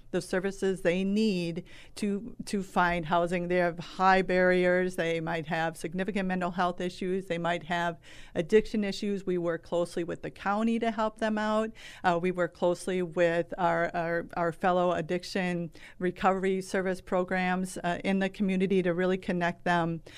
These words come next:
along the way so that they can address the issues that are preventing them from, from securing housing, because we all need an-, to know where we're gonna sleep at night. We need to know where we're gonna have our next meal.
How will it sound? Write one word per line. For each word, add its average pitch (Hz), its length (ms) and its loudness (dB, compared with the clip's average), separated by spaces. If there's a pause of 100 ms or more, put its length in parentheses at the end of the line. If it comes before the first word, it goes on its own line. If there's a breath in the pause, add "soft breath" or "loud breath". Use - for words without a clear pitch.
(140 loud breath)
along 170 440 2
the 165 100 -2
way 170 240 4
so 165 160 -2
that 165 180 0
they 180 140 0
can 180 160 -4
address 170 580 2 (220 loud breath)
the 185 100 6
issues 190 320 0
that 175 140 4
are 170 80 2
preventing 165 480 -2
them 165 360 -2
from, 170 420 2
from 190 200 0
securing 175 520 -2
housing, 165 380 0
because 214 320 -2
we 294 120 4
all 269 160 6
need 226 480 2 (640 soft breath)
an-, 185 300 -2
to 208 100 0
know 175 500 0 (200)
where 180 200 4
we're 175 100 0
gonna 165 180 -4
sleep 160 300 -6
at 160 140 -4
night. 165 260 -4
We 190 80 -2
need 254 260 2
to 302 120 0
know 190 480 2 (340 loud breath)
where 190 260 6
we're 180 140 2
gonna 180 180 -2
have 175 420 2
our 180 140 2
next 170 440 -4
meal. 170 360 -4